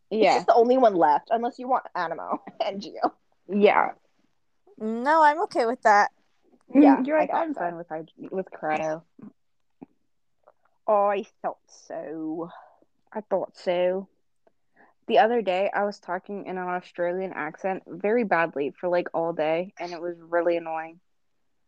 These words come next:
Speaker 1: <laughs> You were annoying
Speaker 3: Okay.
Speaker 1: yourself.
Speaker 2: Yeah, I was actually wanting to punch myself in the face.
Speaker 1: That's
Speaker 2: It
Speaker 3: I
Speaker 2: started off as
Speaker 3: Yeah.
Speaker 2: British and then slowly progressed to Australian.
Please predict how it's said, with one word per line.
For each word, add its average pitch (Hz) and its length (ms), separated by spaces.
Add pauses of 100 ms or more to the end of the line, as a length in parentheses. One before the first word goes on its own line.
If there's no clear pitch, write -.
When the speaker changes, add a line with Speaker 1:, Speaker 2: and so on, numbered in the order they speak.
(680)
Speaker 1:
<laughs> 640 360
You 240 140
were 208 140
annoying 180 320
Speaker 3:
Okay. 165 80
Speaker 1:
yourself. 165 360 (400)
Speaker 2:
Yeah, 196 340
I - 100
was 196 120
actually 180 440
wanting 180 300
to 185 80
punch 175 240
myself 170 320
in 165 80
the 165 60
face. 156 280 (1600)
Speaker 1:
That's - 180
Speaker 2:
It 208 180
Speaker 3:
I 214 40
Speaker 2:
started 208 360
off 175 280 (100)
as 190 180
Speaker 3:
Yeah. - 100
Speaker 2:
British 175 500
and 196 100
then 185 140
slowly 175 460
progressed 170 460
to 156 80
Australian. 160 720